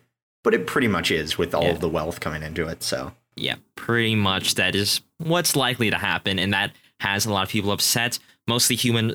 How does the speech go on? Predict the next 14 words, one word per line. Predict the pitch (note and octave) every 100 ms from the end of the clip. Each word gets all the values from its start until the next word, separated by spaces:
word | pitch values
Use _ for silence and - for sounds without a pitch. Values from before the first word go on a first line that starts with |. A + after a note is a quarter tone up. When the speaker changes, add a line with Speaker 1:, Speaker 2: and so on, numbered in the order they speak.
| -
Speaker 2:
human | - E3+ D#3 C#3 C3+ -
rights | A2 B2+ C3+
groups | - B2+ B2 - -
like | A2+ G#2+ G#2+
Amnesty | A#2 A2+ - B2
International, | - A2 G#2 G#2 G#2+ - B2+ A#2+ - _ _ -
and | E3+ C#3
really | C#3+ C#3 -
anybody | A2+ A2 A2+ G#2 G#2+
who | - G#2
knows | G2 F#2+ F2+ -
anything | G2 F2+ F#2+ F2+
about | F2 E2+ D#2+
how | - F#2 E2